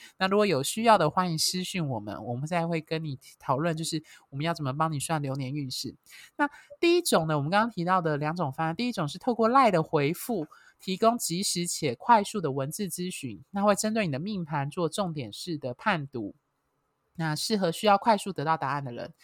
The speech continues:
那第二种是更深入的方式，透过互动来对目前生命中的重要议题做解析。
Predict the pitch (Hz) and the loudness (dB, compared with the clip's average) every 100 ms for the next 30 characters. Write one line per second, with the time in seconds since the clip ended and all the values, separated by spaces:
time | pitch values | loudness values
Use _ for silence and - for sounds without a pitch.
0 | - - 254 254 277 240 170 160 208 220 | -20 -2 0 2 4 2 2 -2 0 -2
1 | 196 202 202 175 147 165 170 170 - 170 | 0 -2 0 0 2 0 -2 -6 -2 -2
2 | 165 - 214 175 180 160 135 143 165 180 | -4 -4 -4 -2 -2 0 0 0 -2 -4
3 | 175 156 143 190 190 180 175 - 175 165 | -6 -6 -4 -4 -6 -6 -6 -4 -4 -4
4 | 160 143 123 - 147 - 113 104 - 165 | -4 -6 -8 -2 -2 -2 -6 -4 -4 -2
5 | 165 | -4